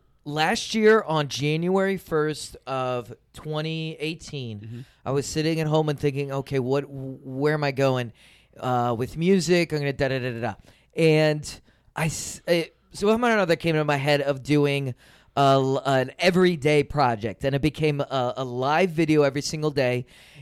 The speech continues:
Speaker 1: And, uh, for the majority, I'd, I'd write songs and stuff, but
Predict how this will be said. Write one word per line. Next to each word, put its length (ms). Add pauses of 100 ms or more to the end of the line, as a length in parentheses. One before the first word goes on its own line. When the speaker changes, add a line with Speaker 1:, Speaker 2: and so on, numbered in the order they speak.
Speaker 1:
And, 640
uh, 460
for 160
the 60
majority, 520
I'd, 220
I'd 260
write 340
songs 180
and 100
stuff, 180
but 160